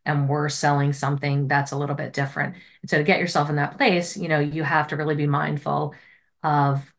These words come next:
not putting yourself in a situation where you're just like, "Here's, here's what I can do for you, and here's what that's going to look like."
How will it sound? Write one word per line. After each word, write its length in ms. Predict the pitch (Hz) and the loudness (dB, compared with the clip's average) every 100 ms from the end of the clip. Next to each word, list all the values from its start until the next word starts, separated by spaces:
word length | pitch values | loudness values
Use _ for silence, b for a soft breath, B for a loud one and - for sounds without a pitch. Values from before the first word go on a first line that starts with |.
| _ _ _ _ - | _ _ _ _ -6
not 440 | 160 156 156 - | 0 4 4 2
putting 200 | - 156 | -2 -2
yourself 280 | 156 151 143 | -2 0 0
in 60 | 147 | 0
a 40 | |
situation 500 | 143 143 143 143 139 | -2 -4 -2 -2 0
where 100 | 143 | 0
you're 100 | 151 | 0
just 200 | 147 143 | 0 -2
like, 180 | - 139 | -4 -2
"Here's, 440 | - 226 226 - 185 | 4 4 4 -2 -2
here's 220 | 240 269 | 0 2
what 100 | 269 | 4
I 80 | 262 | 4
can 160 | 254 | 4
do 160 | 214 220 | 2 2
for 140 | 220 | 2
you, 180 | 208 202 | 2 2
and 80 | 160 | 0
here's 220 | 170 165 | -2 -2
what 140 | 170 151 | -2 -2
that's 220 | 156 - | -2 -2
going 160 | 151 139 | -2 -2
to 80 | |
look 200 | 139 139 - | -2 -4 -4
like." 320 | - 139 | -8 -8